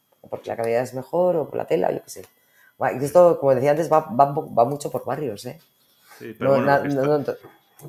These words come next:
Speaker 1: sí, perdona,
Speaker 2: Sí,
Speaker 1: ¿qué?
Speaker 2: no, lo que está claro es que el consumidor final, como el business to consumer, ¿no? Pero el consumidor final ha cambiado, pero eso está tirando a que todo esté cambiando, toda la cadena, ¿no? Y incluso el,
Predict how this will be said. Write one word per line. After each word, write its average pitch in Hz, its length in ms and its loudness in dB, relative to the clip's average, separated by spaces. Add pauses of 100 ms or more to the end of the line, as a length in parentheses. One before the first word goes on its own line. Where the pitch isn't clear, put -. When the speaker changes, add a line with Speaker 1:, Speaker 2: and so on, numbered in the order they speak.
(160)
Speaker 1:
sí, 143 200 -8 (300)
perdona, 127 280 -6
Speaker 2:
Sí, 85 40 -14
Speaker 1:
¿qué? 101 80 -8
Speaker 2:
no, 120 180 -2
lo 117 140 -4
que 104 60 -8
está 110 200 -10
claro 120 220 -6
es 139 140 -10
que 123 400 -10 (560)
el 98 220 -14
consumidor 107 840 -10
final, 135 400 -10
como 92 440 -12 (280)
el 101 100 -14
business 127 340 -8
to - 140 -12
consumer, 123 480 -6
¿no? 151 220 -10
Pero 95 140 -8
el 95 60 -14
consumidor 110 480 -10
final 135 220 -8
ha 135 80 -6
cambiado, 139 520 -8 (340)
pero 113 100 -6
eso 104 100 -12
está 131 200 -6
tirando 135 420 -4
a 160 120 -10
que 104 120 -12
todo 110 260 -8
esté 117 220 -10
cambiando, 107 360 -10
toda 101 120 -8
la 95 140 -8
cadena, 98 340 -8
¿no? 123 100 -8
Y 120 60 -6
incluso 101 380 -10
el, 95 200 -10